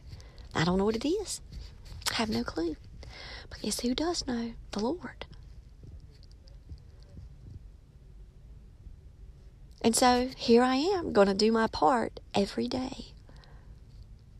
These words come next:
And I'm not gonna be discouraged. And the minute I do, I know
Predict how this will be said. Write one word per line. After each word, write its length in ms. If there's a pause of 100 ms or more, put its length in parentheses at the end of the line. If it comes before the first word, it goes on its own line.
(340)
And 340
I'm 280
not 260
gonna 160
be 140
discouraged. 800 (120)
And 100
the 60
minute 240
I 120
do, 440 (500)
I 200
know 440